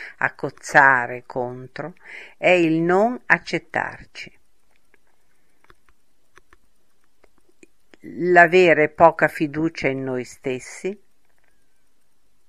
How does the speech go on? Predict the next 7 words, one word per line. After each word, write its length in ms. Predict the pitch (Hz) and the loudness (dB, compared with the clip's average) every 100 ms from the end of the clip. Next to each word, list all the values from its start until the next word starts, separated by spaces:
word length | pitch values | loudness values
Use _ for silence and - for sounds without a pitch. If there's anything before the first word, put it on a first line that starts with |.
| - - _ _ _ _ _ | -20 -20 _ _ _ _ _
e 200 | - 165 | -10 -8
quindi 760 | - 214 226 226 247 233 - - - - | -2 0 0 -2 -2 -4 -8 -14 -18 -6
ri-, 300 | 156 196 - | -2 -2 -2
non 300 | 180 202 226 | 2 4 4
ritenerci 920 | 220 202 202 185 175 151 131 - 147 | 2 0 2 2 2 0 -4 -6 -4
in 140 | 139 | -4
grado 800 | 151 147 143 131 143 151 185 240 | 0 6 8 8 4 0 -4 -4